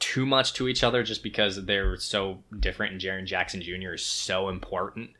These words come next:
for what the Grizzlies want to do, is that Jrue, this is where we're gonna start for keys to the game. Jrue has to lock down Ja Morant. That's the way it's been in both of these games.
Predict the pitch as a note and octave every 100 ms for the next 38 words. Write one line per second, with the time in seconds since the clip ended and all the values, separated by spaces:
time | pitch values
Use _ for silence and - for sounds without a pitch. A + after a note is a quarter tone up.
0 | - - - A2+ G#2+ G2+ G2 G#2 G#2 A2+
1 | G2+ G#2+ G2 F2+ A2 A2 F#2 E2+ - _
2 | - _ _ A#2+ G#2+ A2+ G#2+ - - -
3 | G#2+ A2 A#2+ C3+ D3+ D#3 F3+ _ _ _
4 | _ - - - - - A#2 G#2+ C3+ B2
5 | A#2 A2+ A2 G2+ - G2+ - G2+ - F#2+
6 | - F#2+ F#2 F#2 F2+ - - G#2 G2+ B2+
7 | D#3+ E3+ D#3+ - - C3 B2 - - A2
8 | G#2 G2 G#2 - F#2+ F#2+ F#2 F#2 F#2 -
9 | - F2+ F2 E2+ - _ - G2 G2 G2+
10 | G2 F2 - - _ _ - G#2+ A2+ -
11 | B2 A#2+ A#2 A2+ - G2+ G2+ - G#2+ F#2+
12 | G2+ G2+ G#2+ A2+ G#2 - G2 F#2+ F#2+